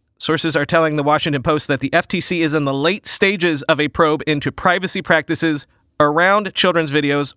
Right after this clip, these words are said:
on YouTube. Quote, "The complaints contend that YouTube, which is owned by Google, failed to protect kids who use the streaming service and improperly collected their data in violation of the Children's Online Privacy Protection Act,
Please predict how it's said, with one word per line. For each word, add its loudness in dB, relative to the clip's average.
on 0
YouTube. -2
Quote, -4
"The 0
complaints 0
contend 0
that 0
YouTube, -2
which -2
is 0
owned 2
by 2
Google, 0
failed 2
to -6
protect 0
kids -2
who 0
use -2
the -2
streaming -2
service 0
and 2
improperly 0
collected 0
their 0
data 0
in -2
violation 0
of -2
the -2
Children's 0
Online -2
Privacy -2
Protection 0
Act, 0